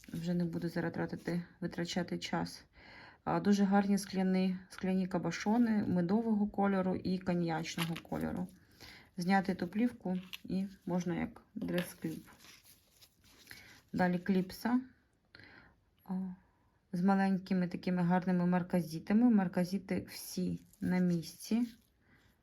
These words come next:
Маркування наче нема,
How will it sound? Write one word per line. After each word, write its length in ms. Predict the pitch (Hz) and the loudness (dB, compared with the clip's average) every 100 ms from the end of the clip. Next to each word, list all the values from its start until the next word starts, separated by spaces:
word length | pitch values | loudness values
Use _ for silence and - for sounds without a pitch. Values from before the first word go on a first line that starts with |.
| _ _ _ _ _ _ - _ _ _ - | _ _ _ _ _ _ -20 _ _ _ -8
Маркування 1160 | 170 180 175 175 190 185 202 196 190 185 185 185 - _ - | 0 2 2 0 2 6 8 8 6 4 2 0 -8 _ -2
наче 540 | 180 185 180 - 180 | 2 2 0 -2 0
нема, 520 | 180 180 180 180 220 | 2 4 4 2 0